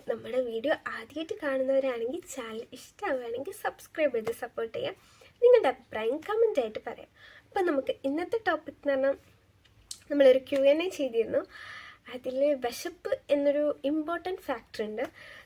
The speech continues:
So അതിനെക്കുറിച്ച് ഒരു കുട്ടി, എൻ്റെ കുട്ടി ഒരു, ആ, എക്സ്പീരിയൻസും കൂടി ഷെയർ ചെയ്യാമെന്ന് വിചാരിച്ചു. അപ്പം നമുക്ക് നേരെ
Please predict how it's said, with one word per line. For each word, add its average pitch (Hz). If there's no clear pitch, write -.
So 330
അതിനെക്കുറിച്ച് 370
ഒരു 277
കുട്ടി, 330
എൻ്റെ 277
കുട്ടി -
ഒരു, 302
ആ, 240
എക്സ്പീരിയൻസും 294
കൂടി 320
ഷെയർ 415
ചെയ്യാമെന്ന് 247
വിചാരിച്ചു. 226
അപ്പം 269
നമുക്ക് 262
നേരെ 285